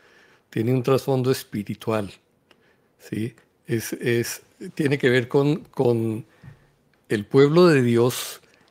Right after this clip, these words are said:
que tiene la responsabilidad de proyectar la luz y las tinieblas que sabemos que están en oposición con la luz.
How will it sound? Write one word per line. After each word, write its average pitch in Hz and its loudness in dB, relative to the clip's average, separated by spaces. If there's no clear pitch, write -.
que 120 -6
tiene 131 -4
la 147 -2
responsabilidad 113 -4
de 123 -2
proyectar 113 -4
la 123 0
luz - -6
y 160 0
las 117 -4
tinieblas 123 -4
que - -8
sabemos 117 -6
que 131 0
están 120 -8
en 131 0
oposición 117 -6
con 120 -2
la 123 2
luz. - -6